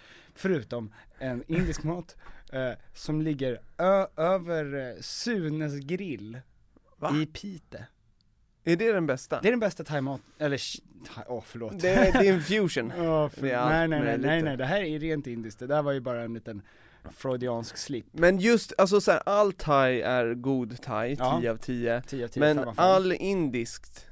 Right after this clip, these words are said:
Speaker 1: Är tre av fem.
Speaker 2: Nej, men alltså, det, för ibland f-, kanske man köper en, en tikka någonstans.
Speaker 1: Jaha.
Speaker 2: Och den är helt orange. Alltså, den är orangeare än en apelsin.
Speaker 1: Mm.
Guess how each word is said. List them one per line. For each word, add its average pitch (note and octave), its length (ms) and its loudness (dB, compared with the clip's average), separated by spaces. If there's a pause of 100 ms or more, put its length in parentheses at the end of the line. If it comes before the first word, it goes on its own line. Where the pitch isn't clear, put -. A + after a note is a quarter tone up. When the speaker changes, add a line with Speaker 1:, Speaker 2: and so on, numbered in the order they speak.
Speaker 1:
Är B2+ 120 -4
tre B2+ 220 -4
av A2 40 -6
fem. F#2 300 -14 (220)
Speaker 2:
Nej, E3+ 180 4
men F#3 100 6
alltså, F3+ 220 4
det, F3+ 500 -2 (320)
för F3+ 180 0
ibland F#3+ 420 2
f-, - 180 -18 (520)
kanske D3+ 260 0
man C#3+ 140 -2
köper B2+ 380 -2
en, A2+ 220 -4 (720)
en D#3+ 180 -6
tikka C#3+ 460 -4 (520)
någonstans. A2+ 640 -4 (160)
Speaker 1:
Jaha. G#2+ 400 -10
Speaker 2:
Och C#3 140 0
den D3+ 220 4
är C#3+ 160 2
helt E3 680 0
orange. C3+ 440 -2 (140)
Alltså, C#3+ 160 -8
den E3 120 2
är E3 380 0
orangeare E3 1000 0
än A2+ 460 -6 (680)
en B2+ 120 -6
apelsin. A#2+ 600 -6
Speaker 1:
Mm. D3 320 -4